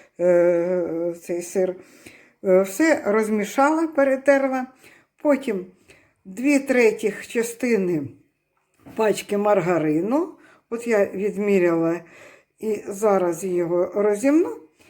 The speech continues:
І борошно. Просіяла борошно, два стака-, два стаканчика. Все розмішаю, замішу тісто і будемо продовжувати далі.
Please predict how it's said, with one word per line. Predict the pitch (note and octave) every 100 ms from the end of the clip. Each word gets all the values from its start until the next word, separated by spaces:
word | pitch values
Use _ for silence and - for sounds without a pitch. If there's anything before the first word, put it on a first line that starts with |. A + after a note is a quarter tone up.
| _ _
І | B4 A#4+ A4+ -
борошно. | G3+ A3 G#3+ G#3+ G#3+ G3 G3 - _ _
Просіяла | - A#3 A#3 A3+ G3+ A3
борошно, | A#3+ F#4+ G#4+ D#4+ - C4+ C#4 _ _ -
два | A3 A#3+ C4 C#4+ C#4
стака-, | C#4 - - F3 - -
два | A3 C4
стаканчика. | B3+ G#3 E3 D#3 D#3 - F3+ G3 - _ _
Все | - B3
розмішаю, | G#3 G3 G#3 B3 B3 E4+ F#4+ F4+ D#4+ D#4 - _ _ _ _ -
замішу | G#3 G3+ F#3+ - F#3
тісто | F#3 F4+ F#4 - - C#4+ C4 - _ _ _ _ _
і | A3+
будемо | G#3 C#4+ D4+ C4+ B3
продовжувати | F3+ F#3 F#3 G#3 G3+ G3+ G#3 -
далі. | - - -